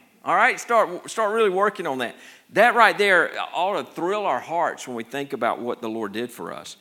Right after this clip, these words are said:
Verse nine, and, and so here we come again. Verse nine, "And they sang a new song."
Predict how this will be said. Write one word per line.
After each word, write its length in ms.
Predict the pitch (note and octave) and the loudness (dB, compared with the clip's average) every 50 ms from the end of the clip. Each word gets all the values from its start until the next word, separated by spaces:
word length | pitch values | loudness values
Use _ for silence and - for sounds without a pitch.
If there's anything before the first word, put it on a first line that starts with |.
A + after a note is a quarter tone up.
| _ _ _ _ _ _ _ - - - _ _ - _ - | _ _ _ _ _ _ _ -20 -20 -20 _ _ -20 _ 2
Verse 240 | D3+ F#3 F3+ - F#3 | 2 2 2 2 2
nine, 440 | G3 F#3+ F3 D#3 B2 G#2+ G2 F#2 - - | 2 4 4 4 4 2 0 -4 -6 -4
and, 160 | C3+ C#3+ D3+ | -4 -2 -2
and 480 | D3+ C#3 - C3+ C#3+ C#3 - C#3 C#3 | -4 -4 -4 -4 -2 -2 -2 -4 -6
so 160 | - - D#3 D#3 | -6 -6 -4 -2
here 120 | F3 E3+ | -2 -2
we 100 | E3+ E3+ | -2 -2
come 180 | E3+ F3+ D#3+ D#3+ | -4 -4 -6 -4
again. 300 | C#3+ C#3+ B2+ G#2+ G2+ A2 | -4 -4 -4 -4 -4 -6
Verse 200 | C#3+ D#3 D3 - | -6 -6 -6 -6
nine, 280 | D#3 C#3+ B2+ A#2 - - | -4 -4 -4 -4 -4 -6
"And 160 | B2+ C#3 C#3 | -8 -6 -4
they 140 | D3 C#3 C3 | -4 -4 -4
sang 480 | - - - E3 E3+ F#3 G3 G3+ F#3+ | -6 -8 -6 -6 -4 -4 -6 -6 -6
a 60 | D#3 | -6
new 200 | C3+ C#3 D3+ D#3 | -6 -6 -8 -8
song." 500 | D3+ - - - G2 F#2 E2+ E2+ F2 F2 | -8 -10 -10 -10 -10 -10 -10 -14 -16 -20